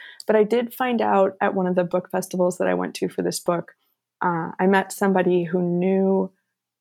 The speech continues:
Anissa's parole, uh, officer. And apparently she had just been denied an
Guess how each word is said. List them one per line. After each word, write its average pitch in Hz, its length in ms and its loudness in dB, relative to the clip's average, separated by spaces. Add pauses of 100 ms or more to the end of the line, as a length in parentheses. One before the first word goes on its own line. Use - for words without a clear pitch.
(160)
Anissa's 190 1000 2 (400)
parole, 185 800 2 (560)
uh, - 240 -2
officer. - 600 -4 (260)
And 185 300 2
apparently 185 760 -2
she 190 280 -2
had 180 260 -4
just - 500 -2
been 180 480 0
denied 175 840 0 (720)
an 180 160 2